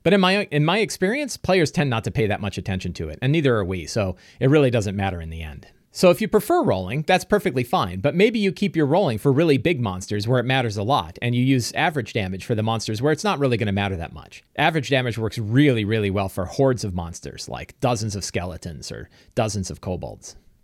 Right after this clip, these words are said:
So some D Ms think, "Well, I'm rolling my attacks and damage together, so it's basically just as fast." And that's kinda true. It definitely speeds it up a little bit, but you're still doing all that math.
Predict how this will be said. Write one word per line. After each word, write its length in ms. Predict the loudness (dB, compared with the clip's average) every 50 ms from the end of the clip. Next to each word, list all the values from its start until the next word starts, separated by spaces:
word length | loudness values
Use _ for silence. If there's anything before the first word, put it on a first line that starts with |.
| _
So 160 | -8 -2 0 2
some 220 | 2 2 2 2
D 120 | 2 2 2 0
Ms 160 | 0 -2 0
think, 180 | 0 0 0
"Well, 200 | 2 2 2 2 2
I'm 240 | 0 -2 0 0 2
rolling 280 | 2 2 2 2 0
my 120 | 0 0 0
attacks 320 | 0 0 0 -2 0 0
and 100 | 0 0
damage 280 | 0 0 0 -2 -4 -4
together, 360 | 0 0 0 0 0 -2 -4
so 200 | -2 0 0 0
it's 100 | 2 4
basically 400 | 4 2 4 2 -2 -2 -2 -2
just 260 | 0 0 0 0 -2
as 120 | -8 -6
fast." 500 | -2 -2 -2 -2 -2 -8 -16 -16 -18 -20 _ _ -8
And 240 | -6 -4 -4 -4 -4
that's 200 | -4 -6 -6 -8
kinda 360 | -10 -6 -6 -4 -2 -4 -4
true. 240 | -4 -2 0 2 2
It 100 | 2 2
definitely 360 | 2 0 0 0 -2 -2 -2
speeds 280 | -2 -2 -2 -2 0 0
it 80 | 0
up 100 | 0 0
a 40 | 0
little 220 | 0 0 2 0 2
bit, 220 | 0 -2 -2 -2
but 120 | -2 -2
you're 80 | 0 0
still 240 | -2 0 0 0 0
doing 240 | 2 2 0 2 2
all 140 | 2 2
that 200 | 2 0 -2 -4
math. 400 | -6 -8 -8 -10 -10 -14 -20 -20